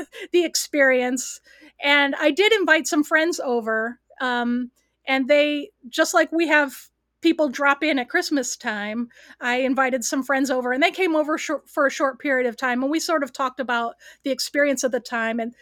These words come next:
and the two friends that I had over came on, you know, the Christmas day, so well into my twenty-four hour marathon. <laughs> And so I was <laughs> really feeling it by then, and, uh,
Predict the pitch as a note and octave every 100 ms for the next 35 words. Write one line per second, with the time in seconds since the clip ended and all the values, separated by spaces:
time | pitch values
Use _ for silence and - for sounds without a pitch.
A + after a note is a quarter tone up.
0 | _ - - C4+ C4 - _ - C#4+ -
1 | A4 G#4 E4+ E4 D#4 C#4 C4 C4+ B3+ D#4
2 | E4+ C4+ A#3 A3+ A3 _ - D4+ C#4+ C#4+
3 | C4+ C4 - - B3 B3 B3 B3 E4 B3+
4 | A3+ A3+ A#3+ F4 - C4+ A#3+ G#3+ B3 G#3+
5 | F#3+ G3 _ _ - B3 A3+ C#4 D#4+ F4
6 | D4 C#4 C4 D4 B3+ A#3 A3+ A3 - _
7 | - D4+ D4+ C#4+ B3 A#3+ A#3+ A#3+ A#3+ A#3
8 | A#3 - D4+ D#4+ E4+ G#4 - C5+ G#4+ E4+
9 | C#4+ C#4+ B3 - - _ _ _ _ -
10 | A4 F#4 D4 E4 F4 F4 D4+ C4+ - -
11 | - _ _ B4+ G4+ E4 F#4+ F4 E4+ F4+
12 | G#4 G4+ E4 C#4 B3 B3 C#4 B3 C4+ C4
13 | B3+ C4 - C4+ C4 B3+ B3+ B3 - -
14 | C4 B3